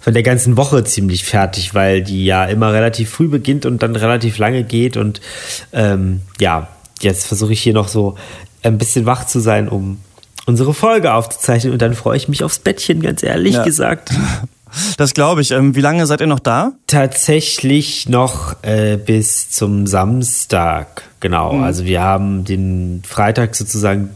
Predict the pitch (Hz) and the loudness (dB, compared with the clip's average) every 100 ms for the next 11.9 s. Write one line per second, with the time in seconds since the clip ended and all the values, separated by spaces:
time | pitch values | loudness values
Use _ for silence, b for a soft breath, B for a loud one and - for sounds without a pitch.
0 | - - 101 95 - 78 78 - - - | -10 -6 -4 -4 -8 -6 -6 -8 -12 -4
1 | 101 98 110 139 123 127 110 - 110 104 | -2 0 2 2 2 2 2 2 0 0
2 | - 107 123 127 113 117 117 120 104 101 | -2 0 0 0 0 -2 0 -2 -2 -2
3 | 98 107 135 120 110 123 123 B B B | 0 0 0 0 0 0 -2 B B B
4 | B 120 120 117 113 110 107 117 120 104 | B 0 0 0 2 4 2 2 2 4
5 | 107 110 110 113 B B - 113 101 98 | 4 4 4 0 B B -6 0 0 2
6 | 98 110 - - 110 - 120 110 107 107 | 0 0 -4 -4 -6 -2 -4 -2 0 0
7 | 104 98 101 98 95 95 - - - - | 0 -2 -4 -2 -4 -6 -12 -14 -14 -16
8 | - - 127 120 113 104 113 170 170 151 | -16 -4 -4 -2 -2 -2 2 2 0 0
9 | 131 147 147 120 107 104 98 110 101 98 | 2 2 0 0 -2 0 -2 -2 -4 -4
10 | 101 101 92 98 98 - 113 135 127 - | -4 -4 -4 -6 -6 -6 -4 -4 -2 -2
11 | 117 113 120 120 110 104 98 92 | 2 2 0 -2 0 0 0 -2